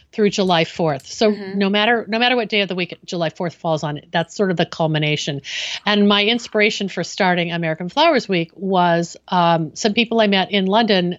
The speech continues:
Speaker 1: in two thousand fifteen
Speaker 2: Mm-hmm.
Speaker 1: when I was over there for the Chelsea Flower Show. And the, the marketing director for the New Covent Garden Flower Market, which is the largest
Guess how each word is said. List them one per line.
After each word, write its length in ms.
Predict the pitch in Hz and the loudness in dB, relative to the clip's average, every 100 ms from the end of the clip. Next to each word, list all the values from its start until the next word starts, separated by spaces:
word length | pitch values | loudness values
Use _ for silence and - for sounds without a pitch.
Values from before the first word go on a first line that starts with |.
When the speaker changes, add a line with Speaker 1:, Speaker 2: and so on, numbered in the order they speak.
| - | -4
Speaker 1:
in 120 | 180 | -2
two 120 | 202 | 0
thousand 280 | 185 180 185 | 0 0 -2
fifteen 680 | - 180 - 208 202 175 180 - | -6 -8 -2 0 2 0 -6 -14
Speaker 2:
Mm-hmm. 320 | 233 214 214 214 | -10 -8 -6 0
Speaker 1:
when 120 | 190 | 2
I 60 | |
was 200 | 190 185 | 2 0
over 200 | 208 196 | 0 2
there 120 | 190 170 | 0 0
for 100 | 180 | -4
the 100 | 180 | -4
Chelsea 320 | 190 160 170 | -4 -4 -4
Flower 340 | - 180 190 | -2 0 0
Show. 340 | 180 - 170 160 | -2 0 0 0
And 260 | 175 170 | -2 0
the, 320 | 175 170 160 - _ - 175 | 2 2 2 -4 _ -20 -4
the 120 | 185 | 0
marketing 480 | 180 202 220 233 208 | 2 2 2 0 0
director 380 | 190 180 - 175 | -2 -4 -2 -6
for 400 | - 190 170 160 | -4 -2 0 0
the 120 | 175 | 0
New 200 | 175 196 | 4 2
Covent 340 | - 196 180 - | 2 -2 -2 -2
Garden 320 | 165 160 165 | -2 -2 -4
Flower 320 | - 208 214 | -2 2 2
Market, 340 | 190 156 - | 2 0 -2
which 200 | 165 165 | -6 -4
is 80 | 175 | -4
the 140 | - 160 | -2 2
largest 600 | 170 175 170 165 - | 4 4 2 -2 -4